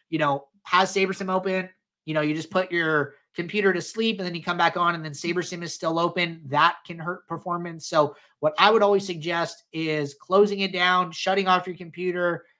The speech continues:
you know, firing it back up the next day and then opening a new window and then doing that each and every day. So I think that's really important. And then I only like to use two tabs around lock when I'm, like, actually building for both sites or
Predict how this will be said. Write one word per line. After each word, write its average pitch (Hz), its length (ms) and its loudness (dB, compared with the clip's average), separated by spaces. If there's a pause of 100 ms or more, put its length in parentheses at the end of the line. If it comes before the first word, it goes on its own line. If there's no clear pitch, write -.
(200)
you 156 100 -10
know, 143 140 0
firing 170 380 4
it 170 80 -4
back 160 180 4
up 156 140 -10
the 170 80 -10
next 180 240 -4
day 175 160 -4
and 156 100 -8
then 151 160 -6
opening 165 320 -2
a 165 60 -8
new 160 120 -6
window 156 320 -2
and 151 120 -2
then 143 160 -6
doing 165 240 -4
that 175 180 0
each 180 160 -8
and 180 100 -8
every 175 160 -4
day. 180 320 -4 (200)
So 160 180 0
I 196 80 4
think 180 220 -2
that's 156 280 2
really 175 220 -6
important. 185 580 -4
And 160 120 -4
then 165 200 2
I 160 140 6
only 185 300 0
like 160 180 0
to 160 80 -14
use 160 240 -2
two 170 220 -14
tabs 156 480 0 (280)
around 151 400 4
lock 233 380 4
when 170 120 -6
I'm, 156 180 0
like, 147 200 2 (120)
actually 165 460 -4
building 156 460 -4
for 147 300 -4
both 147 320 2 (240)
sites 160 540 2
or 139 240 -4